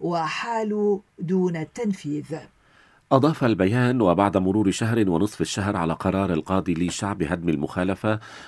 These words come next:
Speaker 2: تطالب الدائرة الإعلامية في القوات القوى الأمنية بتنفيذ قرار الهدم فورًا، فلا يمكن غض النظر عن المخالفات الواضحة احتراما لقرار القاضي وصونا لهيبة الدولة والقانون". وتشدد الدائرة الإعلامية على ضرورة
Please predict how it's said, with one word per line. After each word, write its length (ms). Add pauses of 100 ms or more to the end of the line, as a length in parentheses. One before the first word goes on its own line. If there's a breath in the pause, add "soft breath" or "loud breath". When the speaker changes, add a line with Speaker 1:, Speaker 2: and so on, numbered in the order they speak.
(100)
Speaker 2:
تطالب 460
الدائرة 380
الإعلامية 460
في 100
القوات 460 (140)
القوى 340
الأمنية 380
بتنفيذ 540
قرار 340
الهدم 420
فورًا، 440 (260 loud breath)
فلا 360
يمكن 300
غض 340
النظر 420
عن 160
المخالفات 640
الواضحة 580 (240 loud breath)
احتراما 500
لقرار 520
القاضي 560
وصونا 440
لهيبة 500
الدولة 420
والقانون". 580 (360 loud breath)
وتشدد 560
الدائرة 360
الإعلامية 500
على 160
ضرورة 360